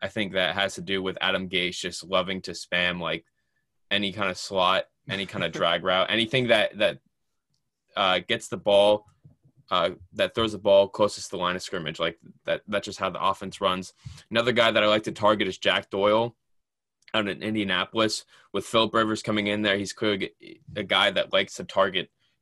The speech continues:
Speaker 1: two different, or he likes to target the slot, the running backs,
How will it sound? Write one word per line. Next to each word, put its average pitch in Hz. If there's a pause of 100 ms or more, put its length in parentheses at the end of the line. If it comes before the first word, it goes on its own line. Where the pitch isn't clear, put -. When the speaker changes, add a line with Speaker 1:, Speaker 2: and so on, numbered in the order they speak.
Speaker 1:
two 117
different, 107
or 104 (260)
he 139
likes 135
to -
target 107
the 90
slot, 120 (420)
the 90
running 113
backs, 117